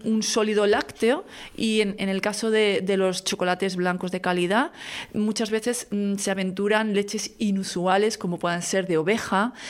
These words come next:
de, de camella, eh, de leches vegetales como del coco, de las avellanas.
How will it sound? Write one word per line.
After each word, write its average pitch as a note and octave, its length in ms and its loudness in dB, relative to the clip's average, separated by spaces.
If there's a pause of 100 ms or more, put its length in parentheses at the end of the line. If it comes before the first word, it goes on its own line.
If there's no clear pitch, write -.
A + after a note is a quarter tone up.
(160)
de, F3+ 500 2
de D#3 100 -2
camella, F3+ 680 0 (680)
eh, F3+ 500 4
de E3 80 0
leches F3+ 240 -2
vegetales F3+ 500 -4
como F3 180 -6
del D#3 240 -2
coco, G#3 560 0
de F3+ 160 -2
las E3 220 -4
avellanas. F#3 680 -2